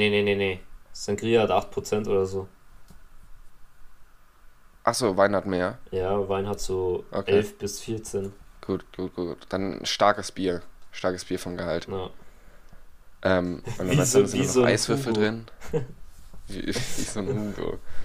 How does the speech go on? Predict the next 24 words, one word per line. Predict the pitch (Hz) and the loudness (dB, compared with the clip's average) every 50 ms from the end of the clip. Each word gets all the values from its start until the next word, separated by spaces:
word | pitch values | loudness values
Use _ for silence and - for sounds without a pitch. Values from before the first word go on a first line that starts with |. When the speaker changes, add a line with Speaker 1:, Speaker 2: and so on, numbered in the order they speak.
| - - - - - - - - - - - 131 123 - - - - - - | 4 2 2 0 -4 -6 -6 -10 -12 -10 -10 -10 -8 -8 -8 -8 -6 -6 -4
Speaker 2:
Und | - - 87 | -4 0 2
da | 98 101 101 | 4 4 4
ist | 98 104 | 4 2
noch, | 110 101 | 0 0
noch | 92 92 95 92 | 0 2 2 4
Eiswürfel | 76 67 92 95 - 110 104 101 | 4 4 4 4 2 -2 -2 0
drin, | 104 101 98 | 0 2 2
das, | 95 92 - - | 0 -2 -4 -6
das, | - 87 - - - - - - | -6 -6 -6 -6 -8 -12 -14 -14
das, | - - - - | -12 -12 -12 -10
das, | - - - - - - - - - - | -10 -8 -8 -10 -10 -12 -14 -12 -10 -8
das | - - - | -8 -4 -4
verlängert | - 87 90 92 120 127 104 - | 0 2 2 4 4 6 6 4
sich | - - - | 4 2 -2
schon. | - - 62 53 - - 98 | -4 -4 -4 -4 -4 -2 4
Speaker 1:
Ja, | 95 95 92 92 90 | 6 8 8 8 8
true. | 90 - - 104 98 95 | 6 4 2 2 2 2
Speaker 2:
Aber | 85 85 87 82 80 - - - - - - - - - - - - - - - - - - | 2 4 4 2 2 0 -2 -4 -6 -6 -8 -6 -4 -4 -4 -2 -2 -2 -2 -2 -2 -2 -2
ich | - - - - | -2 -2 -4 -4
find's | - 104 95 - | -4 -2 2 2
auch | - 98 - - - - | 2 2 2 -4 -10 -6
irgendwie | - 101 104 101 - 104 101 | -4 -4 -4 -4 -2 -2 -2
ein | 98 | -2
bisschen, | - - - 110 98 92 | -4 -4 -4 -4 -4 -4